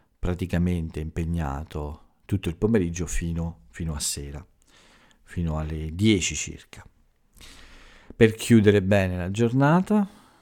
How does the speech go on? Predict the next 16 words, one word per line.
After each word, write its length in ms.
un'altra 520
bella 300
chiacchierata 1000
con, 320
eh, 340
con 260
Jay, 440
eh, 300
solo 500
per 140
telefono 540
però, 420
e, 640
e 120
questo 360
sicuramente 840